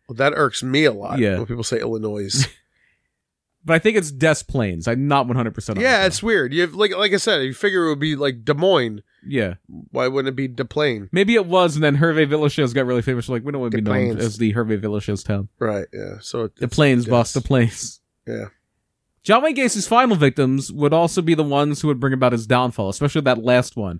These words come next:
Speaker 2: Robert Peist, Peist,
Speaker 1: Peist.
Speaker 2: Peist. Robert Peist was a fifteen-year-old working at a pharmacy in Des Plaines.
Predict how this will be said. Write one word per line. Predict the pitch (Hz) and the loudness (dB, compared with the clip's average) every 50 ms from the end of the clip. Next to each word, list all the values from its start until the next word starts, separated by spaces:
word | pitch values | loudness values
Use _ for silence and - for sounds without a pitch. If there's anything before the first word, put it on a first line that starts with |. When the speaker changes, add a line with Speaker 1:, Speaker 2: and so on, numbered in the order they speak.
| - _ _ _ _ _ _ _ _ _ | -12 _ _ _ _ _ _ _ _ _
Speaker 2:
Robert | 131 131 151 170 196 190 226 233 202 - _ - | -2 2 2 4 4 4 2 -2 -2 -4 _ -18
Peist, | - - 233 254 240 165 - - - - - - - _ _ _ _ _ | -6 -4 -2 -2 -2 -2 -4 -4 -8 -10 -12 -14 -20 _ _ _ _ _
Peist, | - - 170 165 147 131 - - - | -4 -2 -2 0 0 -2 -6 -10 -10
Speaker 1:
Peist. | - 131 117 101 - - - - | -8 -6 -6 -6 -8 -12 -12 -6
Speaker 2:
Peist. | - 135 104 85 - - | -4 -4 -4 -4 -6 -8
Robert | 135 131 135 156 147 | -8 -8 -6 -6 -6
Peist | - - 185 170 151 - - | -4 -2 0 0 0 -2 -4
was | 147 131 143 | -6 -2 -2
a | 135 | -2
fifteen-year-old | 120 - - 214 - - 233 208 185 160 143 135 127 123 131 139 - _ _ _ _ _ _ _ _ - | 0 0 -2 -2 -2 -2 -4 -2 0 2 2 2 2 2 0 -2 -4 _ _ _ _ _ _ _ _ -4
working | 151 170 175 - 226 202 | -4 -2 -2 0 0 2
at | 180 156 | 2 2
a | 143 | 2
pharmacy | - - 202 214 240 233 220 196 - - - 139 127 123 127 | 0 0 0 2 2 2 0 -2 -2 -2 -2 0 0 0 0
in | - 135 131 | -2 -4 -4
Des | 135 139 - | -6 -6 -6
Plaines. | - - 151 127 117 113 113 123 127 - | -4 -2 -2 0 0 0 -2 -4 -4 -8